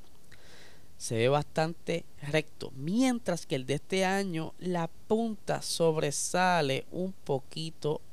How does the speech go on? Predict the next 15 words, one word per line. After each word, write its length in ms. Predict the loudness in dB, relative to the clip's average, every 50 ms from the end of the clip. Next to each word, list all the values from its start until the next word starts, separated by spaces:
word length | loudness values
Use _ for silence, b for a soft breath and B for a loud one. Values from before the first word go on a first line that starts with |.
| -12 -12 -12 -10 -10 -10 -10 -10 -8
hacia 360 | -6 -6 -4 -4 -4 -4 -4
afuera. 500 | -6 -6 -4 0 2 2 4 2 2 -2
O 40 | -4
sea 200 | -6 -6 -6 -4
que 100 | -2 0
ellos 260 | 2 2 2 2 0 B B B B B B B B B B B -2
movieron, 800 | 2 2 4 4 4 4 6 6 6 6 4 2 0 -2 -6 -10 B B B B B B B B -8
eh, 280 | -6 -4 -4 -4 -4 -4
la 160 | -4 -4 -2
punta 480 | -2 -2 -2 -2 -2 -2 -2 -2 -2 -2
y 160 | -4 -4 -2
la, 140 | 0 0 -2 -2 -2
ale-, 420 | -2 0 0 2 2 2 0 0 -2
eh, 140 | -4 -2 -2
los 400 | -2 -2 -2 -2 -2 -4 -8